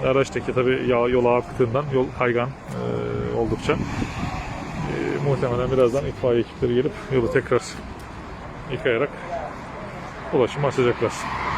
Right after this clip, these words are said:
Bizleri takip ettiğiniz için teşekkür ediyoruz. Of'taki gelişmelerle sizlerle olmaya devam edeceğiz. Evet, bu arada, e, arkadaşların az önce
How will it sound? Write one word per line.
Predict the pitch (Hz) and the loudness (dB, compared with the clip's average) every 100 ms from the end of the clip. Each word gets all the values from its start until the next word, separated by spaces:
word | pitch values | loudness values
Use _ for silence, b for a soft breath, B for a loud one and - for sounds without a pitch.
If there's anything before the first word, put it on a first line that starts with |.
| - - - - - - - - - - - - - - - - | -2 -2 -2 -2 0 0 0 0 0 0 0 0 0 -2 -2 2
Bizleri | 151 156 151 | 6 6 6
takip | 156 135 147 | 6 6 4
ettiğiniz | - 156 151 - | 4 2 2 2
için | 139 147 - - - | -2 -2 -4 -4 -2
teşekkür | - 131 143 160 | -2 0 0 2
ediyoruz. | 139 143 143 - - - - - - - - - 143 | 4 4 2 -6 -10 -10 -10 -10 -10 -10 -10 -4 -2
Of'taki | - 143 143 | 0 0 4
gelişmelerle | 135 127 - 139 127 123 156 | 4 4 2 2 4 4 2
sizlerle | - 131 127 131 | -2 2 4 6
olmaya | 123 120 143 | 6 4 4
devam | 123 120 | 4 4
edeceğiz. | 110 98 104 - - - - - - - - - - - - - - 190 - 254 254 - - - - - - 170 - | 2 0 -2 -4 -12 -14 -12 -12 -10 -10 -10 -12 -12 -14 -14 -12 -10 -10 -8 -8 -10 -10 -12 -12 -12 -10 -10 -8 0
Evet, | 156 127 - - | 4 4 0 2
bu | 139 | 4
arada, | 123 143 - - - - - - - - - - - 139 | 4 2 0 -6 -10 -10 -12 -12 -12 -12 -12 -10 -10 -4
e, | 139 | -2
arkadaşların | 123 131 127 - 131 | -2 -2 -2 0 2
az | 135 120 | 2 -2
önce | 120 127 | -2 -2